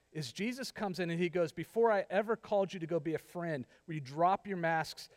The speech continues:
and you go and you give all of yourself to another person, you need to first understand that I've dropped my masks, that I have given all of me to you."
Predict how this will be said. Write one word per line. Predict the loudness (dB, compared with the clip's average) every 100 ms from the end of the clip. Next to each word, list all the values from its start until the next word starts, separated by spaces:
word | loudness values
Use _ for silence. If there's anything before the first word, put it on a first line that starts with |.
| _ -6
and | -2
you | 0
go | 4 4
and | 2
you |
give | 0 0
all | 6 6 6
of |
yourself | 4 0 0
to | 0
another | 2 2 2
person, | 0 -2 -2 -6
you | -4
need | -2
to |
first | -4 -2 -4 -2
understand | -4 -4 -6 -4 -2 -6 _ _ _ _ _ _ _ _ _ _ _ _ -2
that | 4
I've | 4 6
dropped | 4 4
my | 2 2
masks, | 0 -4 -6 -6
that | -2
I | 4 4 2 -4
have | -10
given | -4 -4 -4
all | -2 4 4 4
of | -2
me | -6 -8
to | -8 -10
you." | -10 -10